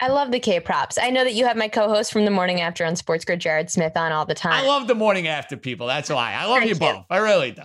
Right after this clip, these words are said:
Speaker 1: Thank
Speaker 2: I
Speaker 1: you.
Speaker 2: do.
Speaker 1: We love you guys. And I know, I love the crew that we have on The Morning After also. And Jared was the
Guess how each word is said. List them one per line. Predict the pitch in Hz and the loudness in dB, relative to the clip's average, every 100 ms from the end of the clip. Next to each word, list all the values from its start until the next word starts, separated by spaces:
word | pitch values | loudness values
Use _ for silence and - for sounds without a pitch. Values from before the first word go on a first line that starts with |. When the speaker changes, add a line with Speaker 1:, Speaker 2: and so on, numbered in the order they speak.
| - | -2
Speaker 1:
Thank | 302 254 170 | -2 0 0
Speaker 2:
I | |
Speaker 1:
you. | |
Speaker 2:
do. | - - - | 0 0 -2
Speaker 1:
We | 269 370 | -2 2
love | 330 294 | 0 0
you | 294 | 0
guys. | 269 214 208 202 | 2 2 2 0
And | 208 214 214 202 | 0 2 0 0
I | 214 | 0
know, | 220 | 0
I | 202 | 0
love | 220 220 196 | 0 0 0
the | 208 | -4
crew | - 196 | 0 0
that | 180 165 | 2 2
we | |
have | 180 175 | 2 0
on | 170 | 0
The | 170 | -2
Morning | 165 160 160 | 0 -2 0
After | 156 160 165 | -2 -2 0
also. | 165 165 175 180 165 | 2 0 0 0 2
And | 180 220 | 2 0
Jared | 220 202 254 269 226 - - | 2 2 2 0 -4 -12 -6
was | 262 | -4
the | 254 | -4